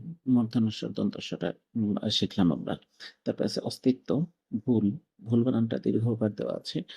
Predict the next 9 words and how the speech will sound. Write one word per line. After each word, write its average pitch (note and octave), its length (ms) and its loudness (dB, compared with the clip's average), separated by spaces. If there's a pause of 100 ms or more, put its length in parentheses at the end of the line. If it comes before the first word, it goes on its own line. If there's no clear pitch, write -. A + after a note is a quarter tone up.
(380)
আহ, F#2+ 240 -2
আসলে G2 240 2
হবে G#2+ 220 0
রস্য - 240 -6
ওকার। - 240 -10 (360)
তারপরে A2 180 2
তৈরি, A2+ 400 4
দীর্ঘইকার A2+ 520 0
আছে, A2 200 -2